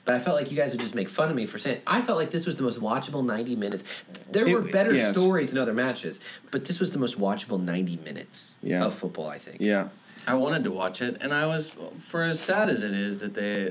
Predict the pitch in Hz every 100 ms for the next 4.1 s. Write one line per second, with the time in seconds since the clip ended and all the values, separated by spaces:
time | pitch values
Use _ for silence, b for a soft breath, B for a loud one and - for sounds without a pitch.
0 | - 104 98 - - - - - - 95
1 | 92 87 95 95 92 90 123 156 98 85
2 | 85 B B B B - - 202 202 127
3 | 110 131 185 - - 87 90 - 101 107